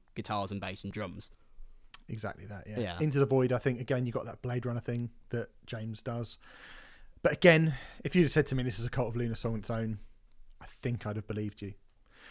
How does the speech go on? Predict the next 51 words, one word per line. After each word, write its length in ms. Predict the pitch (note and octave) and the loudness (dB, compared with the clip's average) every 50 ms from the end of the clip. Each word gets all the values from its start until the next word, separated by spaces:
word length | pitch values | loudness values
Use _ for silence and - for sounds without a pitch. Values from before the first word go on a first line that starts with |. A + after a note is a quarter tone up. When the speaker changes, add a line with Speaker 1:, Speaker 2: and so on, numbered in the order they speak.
| - - - - - | -20 -20 -14 -12 -4
Speaker 2:
I 60 | - | 0
think 140 | B2+ A#2 A2+ | 0 0 2
I'd 80 | - | 0
have 100 | D3 C3+ | 0 0
been 100 | B2 A#2 | 0 0
Speaker 1:
Mm. 40 | A2+ | 0
Speaker 2:
like, 180 | A2 - - A3 | -2 -2 -2 0
"Oh, 100 | A3+ G#3+ | 0 2
right, 260 | G#3+ G#3+ F3 E3 - E3+ | 2 2 0 0 0 -4
okay." 320 | C#3+ - B2+ B2 C#3 C3+ | -4 -2 -2 -2 -2 -2
But 100 | - C3+ | -2 -2
if 100 | B2+ - | -2 0
you 40 | D#3 D3 | 0 0
just 120 | C#3+ - | 4 4
said 160 | E3+ D#3 - | 4 4 4
to 80 | - C3+ | 4 2
me, 180 | C3+ B2+ B2+ | 2 2 2
"This 240 | A#2+ - B2 - - | 0 0 -2 -2 -2
is 60 | A2 | -4
a 40 | A2 | -4
Perturbator 480 | - - C3 A#2 G#2 G#2+ - G2+ F#2+ - | 0 2 2 4 2 0 -2 -4 -6 -4
song," 280 | - G#2+ G#2 G#2 G#2 - - _ _ _ _ - - - - | -4 -4 -4 -4 -4 -6 -10 _ _ _ _ -20 -16 -10 -10
I 80 | G#2+ - | -8 -2
probably 460 | - A#2+ G#2 G#2+ G#2+ G2+ - A2 G#2 | -2 -2 -2 -2 -4 -6 -4 -4 -4
would 120 | G#2 G2+ | -4 -4
have 80 | G#2+ - | -4 -4
gone, 140 | A2+ A#2 - | -4 0 2
"Is 160 | F#4+ G#4+ G#4 | 2 4 6
it 100 | G#4 G#4+ G#4+ A#4 B4+ A#4 | 6 4 6 6 4 4
really? 180 | - G#3 G#3+ A#2+ | 2 0 -4 -4
Wow, 260 | E3 A3 - A#2+ D#3+ | -4 -2 -2 -2 -2
okay." 180 | G#3 - - - D3 | -4 -6 -8 -8 -6
Speaker 1:
Mm. 180 | D3+ A#3+ B3 G#3 | -6 -6 -6 -6
Speaker 2:
And 80 | B2 - - - - | -8 -10 -10 -4 0
I 160 | C3 C#3 B2+ | 2 4 4
think 160 | D#3 D3+ C#3 | 2 2 0
that 120 | C3+ B2+ | -2 -2
says 160 | - C#3+ C3 - | -2 -2 -2 0
quite 280 | - - D3 B2+ B2 | 2 4 4 4 4
a 40 | B2+ | 4
lot 200 | B2 B2+ A#2 B2 | 2 2 2 0
about 360 | A#2 - A#2 A#2 A2+ - - | -2 -2 -2 -2 -4 -6 -4
the, 420 | A#2 A#2+ A#2 A2+ A2+ A2+ A2 G2 - _ _ _ - - - - - - - | -4 -2 -2 -2 -4 -6 -8 -10 -12 _ _ _ -20 -20 -20 -20 -20 -12 -8
um, 600 | A2+ A2 G#2+ A2 G#2 G#2 G#2 G2+ G#2 G#2 G2+ F#2+ - _ - | -6 -4 -4 -4 -4 -4 -4 -4 -4 -4 -4 -6 -8 _ -4
the 100 | B2+ B2 | -4 -4
divvying 500 | G2+ - C#3 C#3 - B2+ A#2+ A#2 A2 A#2 | 0 0 0 2 2 2 0 0 0 0
up 220 | A#2+ - - - A#2+ | -2 -4 -4 -4 -2
of 480 | A2 G#2+ G2+ G2+ - - - - - - - - - _ _ _ _ _ _ _ - - | -2 -2 -4 -6 -10 -14 -16 -18 -20 -20 -20 -20 -20 _ _ _ _ _ _ _ -8 -2
what's 260 | - A#2 - - - | -2 -2 -2 -2 -4
going 260 | - A#2 G#2+ G#2+ G#2 | -4 -2 -2 -2 -2
on 300 | G#2 G#2 G#2 G2 G2 G2 | -4 -4 -4 -4 -6 -8